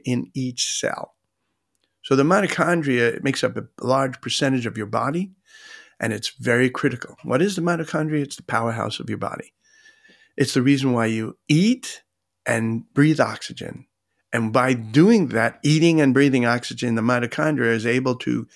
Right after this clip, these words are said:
convert those molecules to a main molecule called A T P. And that's the power energy. It's like an energy bar. <laughs> And if you have fully functioning mitochondria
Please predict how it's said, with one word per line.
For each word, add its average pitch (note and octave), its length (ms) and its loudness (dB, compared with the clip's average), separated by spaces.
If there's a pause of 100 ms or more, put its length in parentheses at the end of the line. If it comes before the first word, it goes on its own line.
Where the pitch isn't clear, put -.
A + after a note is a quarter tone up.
(300)
convert C#3 580 2
those B2+ 280 0
molecules C3+ 600 0 (480)
to B2 120 2
a A#2 60 4
main E3+ 300 4
molecule A#2+ 460 0
called G#2+ 380 -4
A A#2 160 -2
T A#2 180 -6
P. - 240 -10
And - 100 -10
that's A#2+ 280 -4
the A2+ 200 -2 (480)
power D#3+ 640 2 (200)
energy. B2+ 440 2 (440)
It's C3+ 180 -4
like D3 140 0
an E3+ 80 2
energy B2+ 320 2
bar. - 380 -2
<laughs> - 100 -8
And B2 140 -2
if B2 60 -12
you C#3+ 140 4
have C3 200 2
fully F#3+ 300 2
functioning E3 600 0
mitochondria D3+ 880 0